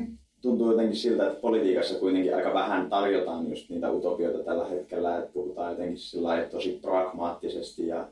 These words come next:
ja jotenkin lähitulevaisuudesta. Ja vaikuttaa siltä, että, että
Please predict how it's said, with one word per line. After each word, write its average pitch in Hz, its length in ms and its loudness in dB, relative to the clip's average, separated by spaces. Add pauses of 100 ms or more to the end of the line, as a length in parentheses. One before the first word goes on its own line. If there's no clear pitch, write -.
ja 73 300 -2
jotenkin 85 500 -4
lähitulevaisuudesta. 87 1200 2 (240)
Ja - 240 -2 (100)
vaikuttaa 98 400 2
siltä, 92 260 4
että, 90 400 0
että - 220 -4